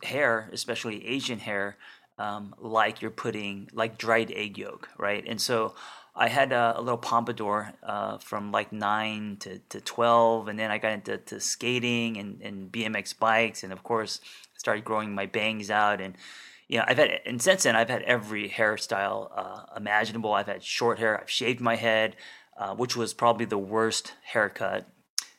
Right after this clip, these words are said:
Back when, um, remember Brad Pitt in Mister and Missus Smith when he shaved his head and all the guys were doing it? Um, I looked like a monk. And, um, you, you know, I realized you have to actually be tall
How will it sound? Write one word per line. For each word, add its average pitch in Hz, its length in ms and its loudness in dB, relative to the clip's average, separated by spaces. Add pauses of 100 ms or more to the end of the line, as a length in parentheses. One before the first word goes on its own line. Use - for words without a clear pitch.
(180)
Back 127 380 6
when, 127 420 0
um, 107 340 2
remember 160 260 0
Brad 117 440 4
Pitt 117 240 -4
in 107 180 -8
Mister 110 260 -8
and 107 80 -8
Missus 101 280 -6
Smith 113 380 -4
when 107 140 -8
he 101 160 -8
shaved 107 320 -6
his 101 140 -6
head 110 260 -2
and 95 160 -10 (720)
all 104 200 0
the 117 120 0
guys 110 340 2
were 107 80 -8
doing 110 320 -4
it? 107 220 -4 (560)
Um, 101 420 0 (480)
I 120 120 12
looked 170 160 2
like 165 140 4
a 151 60 0
monk. 127 360 6 (520)
And, 110 480 -4
um, 107 520 2
you, 120 180 -8
you 139 140 -6
know, 131 180 2
I 127 100 0
realized 135 420 4
you 120 80 -2
have 139 180 6
to 147 80 2
actually 123 300 2
be 113 180 -6
tall 107 600 0